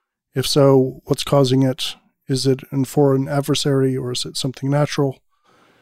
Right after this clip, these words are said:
So it's kind of a mystery. The Pentagon is moving its primary biometric systems to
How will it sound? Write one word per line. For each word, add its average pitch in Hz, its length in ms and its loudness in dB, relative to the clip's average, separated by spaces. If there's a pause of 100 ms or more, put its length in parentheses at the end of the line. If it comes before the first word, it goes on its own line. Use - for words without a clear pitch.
(180)
So - 180 -10
it's - 120 -8
kind 160 180 2
of 156 80 4
a 151 80 6
mystery. 143 400 0 (2250)
The - 80 -20
Pentagon 160 420 6
is 143 160 2
moving 160 300 6
its 135 160 2
primary 156 420 6
biometric 147 640 4
systems 170 500 0
to 135 240 2